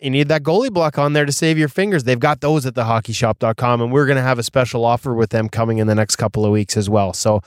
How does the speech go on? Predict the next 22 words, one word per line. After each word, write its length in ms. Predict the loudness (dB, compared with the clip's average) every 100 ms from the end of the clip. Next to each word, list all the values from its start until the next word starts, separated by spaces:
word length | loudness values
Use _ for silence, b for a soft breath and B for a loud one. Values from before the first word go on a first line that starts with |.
| b b _
uh, 180 | -4 -4
Black 380 | 0 0 0 -2
Friday 460 | -2 0 2 0
special 500 | -2 0 0 0 -4
offers, 540 | 0 0 0 -2 -2 -2
getting 340 | 0 2 2
the 80 | -2
gifts 320 | 0 0 0
under 160 | 0 0
the 80 | 0
tree. 220 | -2 0
You're 100 | 2
right, 140 | 0
Darren. 180 | 0 0
It 80 | 0
doesn't 220 | -2 0
have 220 | -2 0
to 80 | 0
be 100 | 2
a 80 | 0
big 240 | 0 0
item. 320 | 2 0 -2